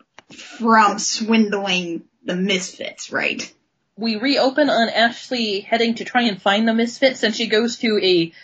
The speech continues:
Speaker 2: place called the Club.
Speaker 1: It's a pretty sleazy bar,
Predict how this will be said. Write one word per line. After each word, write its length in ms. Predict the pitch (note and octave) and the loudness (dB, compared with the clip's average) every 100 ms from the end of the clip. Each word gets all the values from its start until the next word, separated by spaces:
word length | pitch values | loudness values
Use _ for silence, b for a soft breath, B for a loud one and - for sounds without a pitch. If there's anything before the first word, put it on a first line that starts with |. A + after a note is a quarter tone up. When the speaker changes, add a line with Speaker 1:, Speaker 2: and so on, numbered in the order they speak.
| B B _ | B B _
Speaker 2:
place 260 | - A3+ - | 0 0 0
called 220 | G3 F3 | 0 2
the 60 | E3+ | 0
Club. 420 | - G#3 F#3 F#4+ - _ _ _ _ - | 2 6 6 4 0 _ _ _ _ -8
Speaker 1:
It's 540 | F4+ - C4+ C4+ - | -4 0 2 2 2
a 120 | C4 | -2
pretty 400 | - B3+ A#3 A3+ | -2 2 4 4
sleazy 600 | A3 - G#3 G3+ G3 G#3 | 0 -4 -6 -6 -6 -6
bar, 580 | G3 G3+ G3+ F3 F3+ - | 0 2 4 2 -2 -8